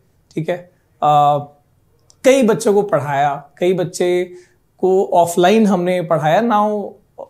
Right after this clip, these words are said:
मेजॉरिटी मैं अब ऑनलाइन हूँ, ठीक है। तो, और ये जो पूरा, जो चीज़ मैं बताने वाला हूँ, ना ही ये प्रो मोदी, ना ही ये एंटी मोदी,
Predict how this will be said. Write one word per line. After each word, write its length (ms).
मेजॉरिटी 580
मैं 200
अब 100
ऑनलाइन 420
हूँ, 240
ठीक 160
है। 180
तो, 100
और 180
ये 180
जो 100
पूरा, 540
जो 120
चीज़ 240
मैं 120
बताने 320
वाला 200
हूँ, 240
ना 300
ही 200
ये 140
प्रो 380
मोदी, 640
ना 180
ही 280
ये 260
एंटी 440
मोदी, 560